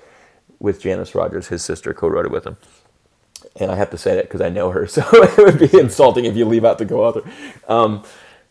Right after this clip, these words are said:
and it's just full of so many fun, uh, exciting, s-, like, just real stories. It's just full of stories. It's like, I, I think I read it, like, twice in a row, and I never read at the time. I, like, hated reading.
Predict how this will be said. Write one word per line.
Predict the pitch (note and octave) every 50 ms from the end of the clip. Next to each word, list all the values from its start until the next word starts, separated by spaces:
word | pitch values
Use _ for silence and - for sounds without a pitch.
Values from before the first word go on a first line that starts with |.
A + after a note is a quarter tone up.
| _ _ _ _ _ _ _ _ _ _ _ -
and | C3+ C3 A#2+ A#2
it's | - - - - F#2 - - B2+ A2+ - -
just | C#3+ B2+ - - - - - - - -
full | - - C#3 B2 A#2 A2+ G2+
of | G2 -
so | - - - C3 A#2
many | A#2 A#2 G#2 G2 F#2+
fun, | - - - - - F#2+ F#2+ F#2 F#2 G#2 G2+ - - F#2+ _ _ _ _ _ _ -
uh, | F2 E2+ - -
exciting, | G#2 G#2 - - - - F#2 F2+ F#2 F2+ F#2+ F#2+ E2 E2 E2+ _ _ _ _ _
s-, | - - - _ -
like, | F#2+ F#2 F#2 _ -
just | - - - -
real | F#2+ F2 F#2 G2 F#2 F2+ F2
stories. | - - - _ - F2+ F2 F2 - - G#1+ - _ -
It's | F#2 F#2+ -
just | - D3 - -
full | _ - C3+ A#2+ G#2+
of | -
stories. | - - - - F#2 F2 - - - D#2 - -
It's | G2 F2+ _ -
like, | G#2+ D#2+ D2 - - - _ _ _ _ _ _ _ -
I, | C3 - -
I | B2 B2 B2
think | - D#3+ C#3
I | C3+
read | A#2 A2+ A#2+ G#2+
it, | G#2 -
like, | - G#2 G2 -
twice | - - G#2+ G#2 G2+ -
in | G2+ F#2+
a | F#2
row, | F#2+ G2 G2 F#2+ F#2+
and | G2 G2+
I | F#2+
never | F#2+ G2 G2+ G2+ G2 F#2+ G2 F#2+
read | F#2 F2+ F#2+ F#2+ F2+ E2+
at | - - -
the | F2
time. | - - E2 F2+ F2+ D#2+ C2 C2+ D2+ -
I, | - G2
like, | G2+ G2 F#2+ -
hated | - - G#2 G2+ F#2+ F2+ F2
reading. | F2+ F#2+ F#2+ F2 D#2 - -